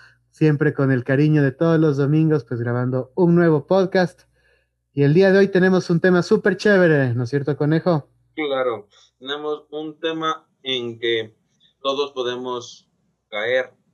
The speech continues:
Speaker 2: todos tenemos que saber, que es la innovación en la era de la saturación.
Speaker 1: Algo
Speaker 2: Pero
Speaker 1: que es
Speaker 2: para esto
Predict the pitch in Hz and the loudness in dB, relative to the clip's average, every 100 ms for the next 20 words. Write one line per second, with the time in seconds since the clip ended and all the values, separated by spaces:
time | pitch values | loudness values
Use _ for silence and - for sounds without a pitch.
0 | _ - 107 107 104 101 117 127 113 113 | _ -12 -10 -10 -14 -14 -12 -12 -14 -16
1 | 98 98 98 135 143 - _ _ _ - | -20 -16 -4 -2 -2 -8 _ _ _ -8
2 | 110 110 113 120 - 143 131 127 113 104 | -6 -6 -6 -8 -8 -12 -8 -4 -4 -6
3 | 135 139 127 - 107 107 98 101 110 110 | -6 -8 -8 -14 -16 -12 -8 -6 -4 -6
4 | 104 95 92 - - - 98 98 _ 110 | -8 -10 -12 -14 -20 -18 -16 -18 _ -16
5 | 113 110 110 107 - - _ _ _ _ | -14 -12 -14 -16 -20 -20 _ _ _ _
6 | _ _ _ _ _ _ 143 165 165 160 | _ _ _ _ _ _ -2 2 4 4
7 | 160 151 180 202 208 214 | 2 2 -2 -4 -2 -4